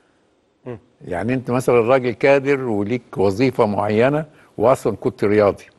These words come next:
Speaker 1: مم.
Speaker 2: خش في الاتحادات واحنا نساند، النادي يساند. النادي فيه انديه كتير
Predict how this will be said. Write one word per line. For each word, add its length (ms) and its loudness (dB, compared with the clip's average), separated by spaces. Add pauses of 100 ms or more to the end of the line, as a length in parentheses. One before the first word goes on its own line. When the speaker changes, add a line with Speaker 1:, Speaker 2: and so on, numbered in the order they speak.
(360)
Speaker 1:
مم. 120 -12 (120)
Speaker 2:
خش 260 0
في 80 -14
الاتحادات 600 0 (140)
واحنا 300 0
نساند، 400 0 (120)
النادي 400 0
يساند. 400 0 (1300)
النادي 480 0
فيه 300 -2
انديه 280 0
كتير 680 -2